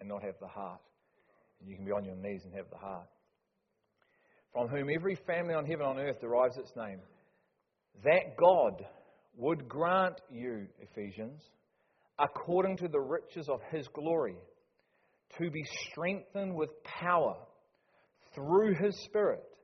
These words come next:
in the inner man." What is that place?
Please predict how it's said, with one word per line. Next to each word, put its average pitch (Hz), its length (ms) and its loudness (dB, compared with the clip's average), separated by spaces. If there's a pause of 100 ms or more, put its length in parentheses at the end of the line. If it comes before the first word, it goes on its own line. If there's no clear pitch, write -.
(600)
in 196 440 2 (180)
the 156 280 -6 (100)
inner 202 540 2 (240)
man." 147 400 -4
What 180 160 0
is 175 160 -2
that 160 180 -2
place? 165 460 -2